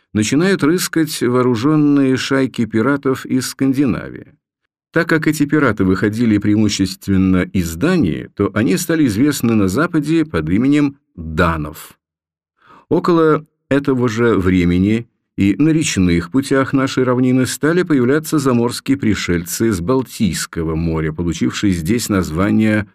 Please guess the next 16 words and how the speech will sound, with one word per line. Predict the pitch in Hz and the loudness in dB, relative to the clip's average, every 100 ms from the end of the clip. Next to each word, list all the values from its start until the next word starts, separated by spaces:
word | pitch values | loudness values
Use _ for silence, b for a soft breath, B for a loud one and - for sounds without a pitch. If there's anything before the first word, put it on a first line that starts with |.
| b b - | b b -8
варягов. | 80 107 117 85 78 - _ _ _ _ _ _ _ _ _ - | -2 2 2 0 -2 -10 _ _ _ _ _ _ _ _ _ -12
В | 87 | -6
десятом | 90 175 - 131 120 131 131 | -2 0 2 0 0 2 2
и | |
одиннадцатом | 113 143 147 - 107 | 2 2 0 0 0
веках | 90 87 85 82 87 - | 0 0 -2 -4 -4 -2
эти | 139 139 | 0 0
варяги | 117 98 85 82 80 76 90 98 | 2 2 2 0 -2 -2 -4 -4
постоянно | 101 98 - 101 135 131 101 | -4 -4 0 2 2 2 0
приходили | 92 95 98 127 104 | -2 0 0 2 4
на | 98 90 | 2 2
Русь | 85 107 - - _ - | 0 -2 -4 -18 _ -2
или | 135 | 0
с | 151 | 0
торговыми | 151 117 110 117 104 98 | 0 0 0 2 2 2
целями, | - - 117 143 143 151 | 0 0 2 4 2 0